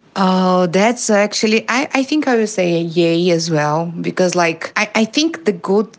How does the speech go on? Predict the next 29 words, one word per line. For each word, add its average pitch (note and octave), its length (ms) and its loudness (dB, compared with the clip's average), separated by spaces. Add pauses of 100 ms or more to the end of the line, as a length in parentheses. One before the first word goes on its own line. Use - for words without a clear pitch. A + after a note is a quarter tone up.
thing F3+ 680 -2 (280)
is G3+ 260 0 (160)
to F#3 180 0
have F#3 920 -2
this G3 640 0
possibility, D#3+ 760 -2
you D3 120 0
know, D#3+ 320 0 (100)
like, E3+ 480 -2 (480)
this, G3 880 -2
um, E3+ 480 0 (180)
it's F#3 160 -2
another G3 420 2
way, D#3+ 140 0
you C#3 300 -4
know, F3 340 2
like, E3 640 0
if, - 500 -2
if - 240 0
I A#3+ 160 2
can, A#3 560 0
why G3+ 240 2
not? E3+ 640 -6
So - 180 0
I F#3+ 140 2
think G3+ 360 -2
that's F#3+ 440 0
the, E3+ 180 -4
the F#3 220 0